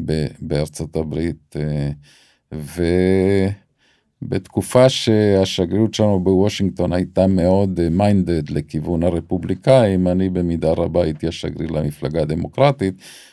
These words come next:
ואני מקווה שעשיתי כמה ש-, בניו יורק היא השלטת, ואני מקו-, בניו יורק אני הייתי אחראי על, בעצם על חמש מדינות שביחד יש להם תל"ג, אה, יותר גדול משל גרמניה,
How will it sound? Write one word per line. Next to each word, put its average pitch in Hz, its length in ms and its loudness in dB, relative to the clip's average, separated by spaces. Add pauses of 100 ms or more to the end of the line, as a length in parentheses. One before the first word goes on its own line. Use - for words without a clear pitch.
(140)
ואני 107 140 -2
מקווה 113 420 2
שעשיתי 95 520 -2
כמה 87 280 0
ש-, - 140 -12 (120)
בניו 82 320 -2
יורק 87 380 2
היא 87 180 -2
השלטת, 95 840 0
ואני 87 200 -4
מקו-, 85 300 -2 (100)
בניו 92 220 0
יורק 113 260 2
אני 87 140 0
הייתי 85 160 -2
אחראי 90 280 0
על, 80 160 2 (360)
בעצם 98 200 -2
על 82 100 -2
חמש 107 400 2
מדינות 98 560 4
שביחד 80 760 -2
יש - 240 -4
להם 82 240 -2
תל"ג, 78 560 0
אה, 87 140 -2 (420)
יותר 85 280 0
גדול 87 300 0
משל 82 300 -4
גרמניה, 98 580 2